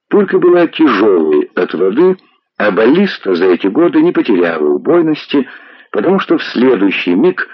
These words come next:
в люстре что-то взорвалось. Миссис Потом вскрикнула, выронила изо рта мороженое на свой черный бархат, и осколки стекла дождем посыпались на стол и в большую вазу с камелиями.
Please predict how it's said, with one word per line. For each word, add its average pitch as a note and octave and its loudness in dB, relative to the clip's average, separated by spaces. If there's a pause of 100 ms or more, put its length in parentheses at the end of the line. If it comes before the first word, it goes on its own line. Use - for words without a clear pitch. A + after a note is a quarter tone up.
(300)
в - -2
люстре E3+ 0
что-то - -2
взорвалось. A#2 0 (420)
Миссис A#2 0 (540)
Потом F#2 -4
вскрикнула, E3 -2 (280)
выронила B2 2
изо F#2 0
рта F2+ -4
мороженое F#2 0 (260)
на A2+ -2
свой B2+ 0
черный C3 0
бархат, B2 -2 (340)
и - 0
осколки A2 -2
стекла B2+ -2
дождем C#3 -2
посыпались D3 -2
на A2 -2
стол - -4 (300)
и A#2+ 2
в G#2 0
большую F#2+ 0
вазу B2+ -2
с - -12
камелиями. C2 -4